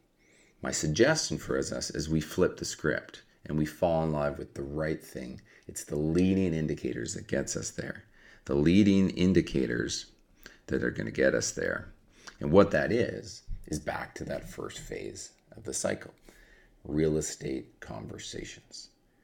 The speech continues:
However you create them in your beautiful business plan between the seed, the nurture, the harvest, and the regrowth. It's the leading indicator and falling in love with tracking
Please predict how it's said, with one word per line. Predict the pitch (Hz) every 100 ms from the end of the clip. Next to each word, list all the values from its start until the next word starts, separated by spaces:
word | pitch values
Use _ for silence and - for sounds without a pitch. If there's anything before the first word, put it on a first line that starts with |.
| _ _
However | - 69 - - 98 98 104
you | 92
create | 90 - 78 78
them | 85 90 98 - - 82
in | 78
your | 78
beautiful | 71 - - 87 90 - 87
business | 76 71 71 73
plan | - 76 69 69 73 - -
between | - - 76
the | 71
seed, | - 85 85 80
the | 76
nurture, | 73 73 - 73 71
the |
harvest, | 69 67 67 65 65
and | 64
the |
regrowth. | 65 73 71 - 50 - - _ _ _ _ - _ - -
It's | - -
the | 82
leading | 80 85 95 101 98
indicator | 92 85 - - 87 - - -
and | 80
falling | - 80 82 82
in | 80
love | 78 73
with | -
tracking | - - - 82 98 - 107 117 120